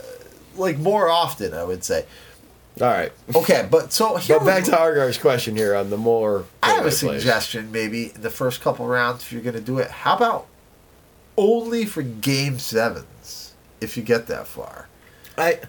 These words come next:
Speaker 2: I definitely see a need for increasing it, 'cause at the end of the day, it's really kind of a lottery for those wonderful winners
Speaker 1: Uh-huh.
Speaker 2: who, you know, the seven selected individuals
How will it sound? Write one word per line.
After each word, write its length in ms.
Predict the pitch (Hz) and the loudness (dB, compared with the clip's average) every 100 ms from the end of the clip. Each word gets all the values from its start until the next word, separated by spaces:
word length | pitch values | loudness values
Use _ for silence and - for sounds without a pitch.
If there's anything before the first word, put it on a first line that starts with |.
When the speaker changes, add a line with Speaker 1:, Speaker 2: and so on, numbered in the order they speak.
| - - - | -20 -12 0
Speaker 2:
I 100 | 127 | 4
definitely 420 | 151 170 160 165 | 4 2 -2 -4
see 360 | - 143 135 107 | -2 0 -2 -2
a 40 | |
need 360 | 110 113 113 101 | -2 -4 -4 -4
for 160 | 95 | -6
increasing 480 | 90 92 101 92 95 | -6 -8 -8 -6 -6
it, 80 | 87 | -8
'cause 140 | 90 | -10
at 80 | 95 | -6
the 100 | 127 | -2
end 140 | 143 131 | 0 0
of 80 | |
the 60 | 95 | 0
day, 100 | 85 | -4
it's 120 | 92 | -2
really 200 | 104 104 | 0 0
kind 220 | 101 95 | -2 -6
of 60 | 92 | -4
a 40 | |
lottery 440 | 90 85 80 82 87 | -2 -2 -2 -4 -6
for 140 | 82 | -8
those 300 | 80 80 - - - 98 | -8 -8 -12 -14 -16 -12
wonderful 460 | 87 101 104 110 101 | -4 -4 -2 -2 -2
winners 520 | 98 90 90 90 - - - | -2 -2 -4 -6 -12 -16 -12
Speaker 1:
Uh-huh. 200 | 90 90 | -8 -4
Speaker 2:
who, 200 | 87 107 92 - | -2 -2 -6 -6
you 100 | 117 | -2
know, 120 | 92 | -2
the 120 | 95 | -2
seven 460 | - 135 123 123 117 | 0 2 0 -2 -4
selected 600 | - 117 110 107 107 95 | -2 0 0 -2 -4 -4
individuals 840 | 107 104 98 95 90 92 85 - | -6 -6 -6 -8 -4 -2 -2 -6